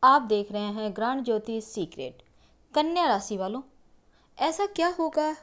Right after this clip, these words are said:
कि मिलेंगे जीवन में शुभ संकेत आगे बढ़ने के?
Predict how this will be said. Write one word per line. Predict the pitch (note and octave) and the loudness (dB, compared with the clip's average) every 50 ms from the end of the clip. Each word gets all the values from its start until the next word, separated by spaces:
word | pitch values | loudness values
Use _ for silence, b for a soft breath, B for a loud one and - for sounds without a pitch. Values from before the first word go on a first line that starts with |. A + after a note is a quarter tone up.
| - _ _ _ _ - | -14 _ _ _ _ -2
कि | C4+ | 0
मिलेंगे | B3 A#3+ A3+ A#3+ C4 C#4 C#4 C#4 | 0 2 2 2 0 0 0 -2
जीवन | A3 G3+ G#3 G3+ G#3 G#3+ | -2 -4 -4 -4 -2 -2
में | G#3+ A3 A#3+ | -2 -2 -4
शुभ | A#3 - - G#3 G#3 | -4 -4 -6 -8 -6
संकेत | - - G#3 G#3+ G#3 - C4 B3+ B3 B3 - - - _ _ - | -6 -6 -6 -4 -2 0 0 0 0 -2 -6 -20 -20 _ _ 2
आगे | A3 A3+ A3 G3 G3 | 2 2 4 2 -2
बढ़ने | F3+ E3+ E3 D#3 E3 E3+ - | -2 -2 -2 -4 -4 -6 -8
के? | - - D3 | -10 -12 -14